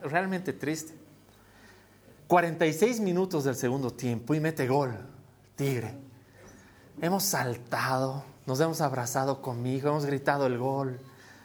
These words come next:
como si fuera lo más increíble del, increíble del mundo.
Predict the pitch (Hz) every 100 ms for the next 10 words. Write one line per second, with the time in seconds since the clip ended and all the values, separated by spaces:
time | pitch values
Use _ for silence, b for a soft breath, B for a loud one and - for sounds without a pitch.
0 | B - 143 143 165 170 135 147 147 151
1 | - 135 143 127 - - - 139 131 143
2 | 147 117 117 139 135 135 151